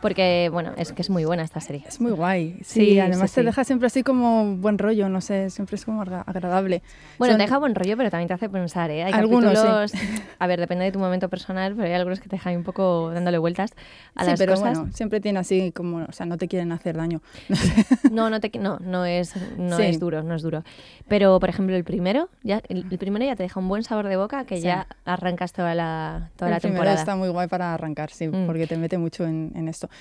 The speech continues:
Speaker 1: Y
Speaker 2: Pues
Speaker 1: es una adaptación de, de la columna de New York Times.
Speaker 2: Eso es.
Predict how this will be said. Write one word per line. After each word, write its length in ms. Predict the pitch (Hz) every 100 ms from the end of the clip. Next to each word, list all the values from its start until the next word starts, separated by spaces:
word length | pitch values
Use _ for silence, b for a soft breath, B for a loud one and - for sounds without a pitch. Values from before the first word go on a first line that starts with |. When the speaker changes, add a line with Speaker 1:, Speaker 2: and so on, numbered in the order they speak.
| B B B
Speaker 1:
Y 40 | -
Speaker 2:
Pues 100 | 214
Speaker 1:
es 40 |
una 120 | 214 202
adaptación 480 | 202 196 196 208
de, 240 | 220 202 170
de 280 | 170 165 156
la 100 | 160
columna 300 | 160 170 175
de 100 | 175
New 100 | 180
York 160 | 170
Times. 340 | 185 175 208 -
Speaker 2:
Eso 280 | 208 185 185
es. 300 | 175 175 -